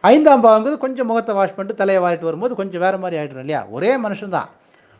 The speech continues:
ஒரே மனுஷன், அவன் எல்லா நேரத்துலையும் ஒரே மாதிரி இருக்கிறதில்ல.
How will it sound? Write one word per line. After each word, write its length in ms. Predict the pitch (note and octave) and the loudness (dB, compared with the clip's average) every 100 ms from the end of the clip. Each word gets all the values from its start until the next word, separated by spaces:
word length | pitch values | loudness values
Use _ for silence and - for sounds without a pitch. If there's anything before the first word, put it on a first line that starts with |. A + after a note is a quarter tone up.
| _ | _
ஒரே 280 | B2 F#3+ C4+ | 2 6 8
மனுஷன், 460 | B3 G3+ F#3+ G3 C4+ - _ _ _ _ _ _ - | 6 2 -2 -4 -6 -10 _ _ _ _ _ _ -4
அவன் 260 | G3 G3+ | 0 0
எல்லா 220 | G3 A#3+ C#4 | 0 0 0
நேரத்துலையும் 380 | B3 A#3+ B3 G#3+ | 0 -2 -4 -2
ஒரே 120 | G3+ | -2
மாதிரி 220 | G#3 F3 | -2 -4
இருக்கிறதில்ல. 380 | D3 C3+ A2 F2+ | -6 -10 -14 -14